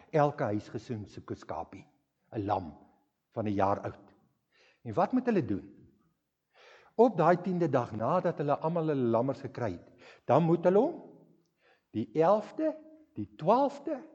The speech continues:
en die dertiende dag ondersoek. Drie dae. En op die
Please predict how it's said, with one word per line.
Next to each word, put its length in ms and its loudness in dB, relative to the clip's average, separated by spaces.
en 80 -12
die 140 -8
dertiende 600 -4
dag 380 -14
ondersoek. 560 -8
Drie 160 -2
dae. 180 -8
En 180 2
op 180 6
die 300 4